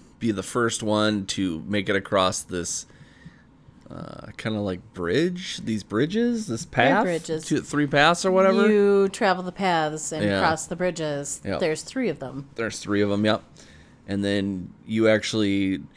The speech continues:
Speaker 1: get to do certain activities within the summer camp, and they have different choices. So you use a base box for the bi-, or a base pack for the,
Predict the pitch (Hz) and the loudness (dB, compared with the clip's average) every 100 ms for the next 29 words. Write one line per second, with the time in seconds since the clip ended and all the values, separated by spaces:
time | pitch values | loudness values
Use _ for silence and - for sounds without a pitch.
0 | - - - 123 120 110 110 113 104 - | -20 -20 -6 -2 0 0 0 2 0 2
1 | 127 104 113 110 104 - 110 - 131 131 | 2 2 0 -2 -2 0 -2 0 0 0
2 | 143 143 139 147 156 151 147 160 160 156 | 4 4 4 2 4 4 2 2 2 2
3 | 160 160 135 104 101 104 101 95 104 101 | 0 2 0 0 0 2 0 0 -4 -2
4 | 101 85 98 113 143 135 107 101 104 107 | -6 -2 -2 -2 -4 -2 -2 0 0 0
5 | 107 101 87 - _ _ _ _ - _ | 0 0 -2 -6 _ _ _ _ -20 _
6 | _ - - - _ - 120 127 - - | _ -18 -18 -18 _ 0 2 2 0 2
7 | 127 135 135 - 131 127 113 107 107 98 | 4 4 2 -2 -2 -2 -2 0 2 0
8 | 92 95 107 107 - - - - - - | 0 -2 -2 0 -4 -8 -16 -20 -20 -4
9 | 120 127 - - 107 104 95 98 | -2 -2 -4 -4 -2 0 -2 -4